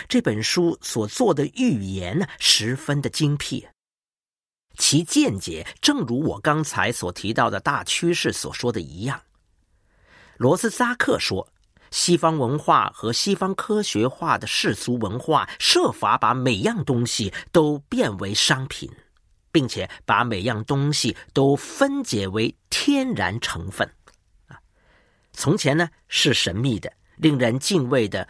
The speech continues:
和超自然的东西，现在呢，都解释得到。罗斯扎福在书中发出警告，他说，在我们里面有一种难以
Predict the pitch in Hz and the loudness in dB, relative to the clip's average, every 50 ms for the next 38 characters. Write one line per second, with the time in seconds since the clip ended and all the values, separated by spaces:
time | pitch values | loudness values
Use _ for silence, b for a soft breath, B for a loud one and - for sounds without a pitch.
0 | b b b - - 107 110 113 - - - - 160 160 151 - - 113 90 85 | b b b -8 -2 0 0 0 0 0 2 2 2 0 0 -6 -6 -6 -6 -4
1 | 101 123 104 - 127 127 131 131 - - 110 - - _ _ _ _ _ _ _ | -4 -4 -4 -2 -2 -2 -2 -2 -2 -2 -4 -4 -6 _ _ _ _ _ _ _
2 | _ _ - - - - - 147 120 - 208 202 156 123 117 98 B B B B | _ _ 0 2 4 4 4 2 2 2 4 4 2 2 -4 -8 B B B B
3 | - 220 214 208 - - - 127 101 101 101 - - 175 143 107 117 110 117 - | 4 4 4 4 4 2 0 0 0 0 0 2 2 2 2 2 2 0 2 0
4 | 113 - _ _ _ _ _ _ _ _ _ _ _ _ _ _ _ _ _ _ | 0 0 _ _ _ _ _ _ _ _ _ _ _ _ _ _ _ _ _ _
5 | _ _ _ _ _ _ _ _ - 123 143 190 - 240 214 - 254 240 233 240 | _ _ _ _ _ _ _ _ 0 2 2 4 2 0 -2 0 2 2 2 0
6 | - - - 123 127 170 240 - - _ - - 151 123 110 104 - - 143 139 | -2 -2 0 4 4 4 4 2 -4 _ -2 0 0 0 0 -2 -2 0 2 2
7 | 143 135 - 143 139 139 135 - - 120 123 - - 123 120 - - 92 67 - | 2 4 2 2 2 0 -2 -4 -6 -6 -6 -2 -2 -2 -2 -2 -4 -6 -6 -4
8 | - - 98 _ _ _ _ _ _ _ _ _ _ _ _ _ _ _ _ _ | -4 -4 -4 _ _ _ _ _ _ _ _ _ _ _ _ _ _ _ _ _
9 | _ _ _ _ _ _ _ _ _ _ _ _ _ _ _ _ - - - - | _ _ _ _ _ _ _ _ _ _ _ _ _ _ _ _ -2 0 2 2
10 | - 127 113 107 b b b b b b b - - 180 160 127 117 110 101 127 | 4 2 2 0 b b b b b b b 0 2 4 4 4 2 0 0 2
11 | 135 110 95 104 117 113 107 104 92 98 117 131 117 - 101 95 98 104 117 113 | 0 0 0 0 0 0 0 0 0 0 0 0 0 -2 -4 -4 -2 0 0 2
12 | 107 117 147 165 170 139 110 101 101 113 | 2 2 2 2 2 0 0 0 -2 -2